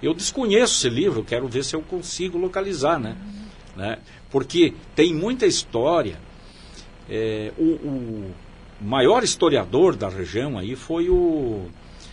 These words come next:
o Franci-, eh, An-, Antonino Francisco de Oliveira,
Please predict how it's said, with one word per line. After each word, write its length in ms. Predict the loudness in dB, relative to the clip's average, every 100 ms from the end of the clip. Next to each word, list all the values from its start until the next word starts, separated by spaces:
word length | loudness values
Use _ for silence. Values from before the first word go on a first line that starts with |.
| -20 -20 -20 -18
o 80 | -18
Franci-, 540 | -12 -4 -2 -2 -6 -10
eh, 40 | -10 -10 -12 -10
An-, 440 | -12 -14 -14 -8
Antonino 520 | -4 -2 0 -2 -2 -4
Francisco 640 | -4 -6 -4 -4 -4 -8
de 120 | -6
Oliveira, 480 | -4 -4 -4 -4